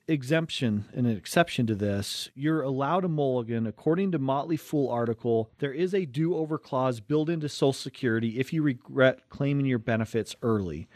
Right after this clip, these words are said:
So in other words, beneficiaries are allowed to undo their claim within twelve months of receiving benefits if they file Form S S A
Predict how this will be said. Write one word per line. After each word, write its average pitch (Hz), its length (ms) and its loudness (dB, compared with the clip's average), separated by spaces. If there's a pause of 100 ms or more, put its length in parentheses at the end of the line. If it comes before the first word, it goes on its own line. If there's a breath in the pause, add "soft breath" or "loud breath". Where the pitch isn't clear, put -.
(140 loud breath)
So 127 180 -4
in 131 80 0
other 139 160 0
words, 117 380 -2
beneficiaries 160 840 -2
are 147 100 2
allowed 123 360 0
to 143 180 -8
undo 151 280 2
their 151 160 0
claim 143 360 -2
within 127 300 0
twelve 165 500 -4
months 139 420 -2
of 131 180 -4
receiving 156 640 0
benefits 127 540 0
if 127 120 -2
they 151 140 0
file 131 340 -2
Form 120 380 -2
S 143 220 -4
S 151 200 -2
A 127 280 0